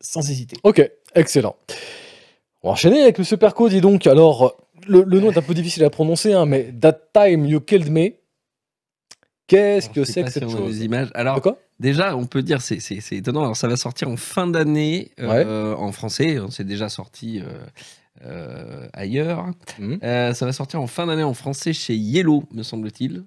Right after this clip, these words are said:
Speaker 2: Ok.
Speaker 3: Euh, et, et alors, c'est moche. Je sais pas si on a une image du jeu ou pas, euh.
Speaker 2: Oui, normalement, on a du,
Speaker 3: Voilà.
Speaker 2: on a du
Speaker 1: C'est dans
Speaker 2: visuel.
Speaker 1: le rêve d'Anne
Speaker 2: On a du
Speaker 3: Voilà.
Speaker 2: visuel.
Speaker 3: C'est vraiment, c'est, c'est, c'est, c'est laid,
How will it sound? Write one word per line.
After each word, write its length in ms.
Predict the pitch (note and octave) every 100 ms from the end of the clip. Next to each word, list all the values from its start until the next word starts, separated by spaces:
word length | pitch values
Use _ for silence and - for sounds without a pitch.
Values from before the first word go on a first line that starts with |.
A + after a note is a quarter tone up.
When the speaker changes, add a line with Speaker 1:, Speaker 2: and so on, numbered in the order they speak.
| -
Speaker 2:
Ok. 200 | G2 C#3+ - _ -
Speaker 3:
Euh, 460 | G2+ G2 F#2+ F#2+ F#2+
et, 880 | - B2 B2 A#2 A2+ A2+ A2+ A2 -
et 60 | A#2
alors, 240 | D3+ C#3+ - - - _ _ _
c'est 580 | - - - - F3+ E3+
moche. 440 | D#3 A#3+ - -
Je 60 | -
sais 60 |
pas 120 | E3+ G3
si 80 |
on 80 | F#3+
a 80 | E3
une 80 | C#3+
image 320 | C#3 D3 D3
du 100 | C#3
jeu 80 | C#3
ou 120 | C#3
pas, 360 | - C3+ C#3+ C#3+
euh. 360 | B2 A#2 A#2 A2+
Speaker 2:
Oui, 140 | F3
normalement, 360 | F#3+ F3 E3+ F#3
on 60 | D#3+
a 120 | C3+
du, 120 | C3+ B2+
Speaker 3:
Voilà. 180 | - C3
Speaker 2:
on 20 |
a 40 | C#3
du 100 | C#3
Speaker 1:
C'est 80 | -
dans 100 | -
Speaker 2:
visuel. 100 | F3
Speaker 1:
le 60 |
rêve 180 | F3+ F3+
d'Anne 140 | C3+ C3+
Speaker 2:
On 60 |
a 60 | -
du 60 |
Speaker 3:
Voilà. 180 | B2+ F3 D3
Speaker 2:
visuel. 240 | G2 F2 _ _
Speaker 3:
C'est 180 | -
vraiment, 360 | F#3+ A#3+ C4 C4
c'est, 240 | - G3 F#3
c'est, 280 | - F#3+ - D#3+ -
c'est, 140 | C#3+ - -
c'est 220 | - G#3
laid, 300 | F3 F3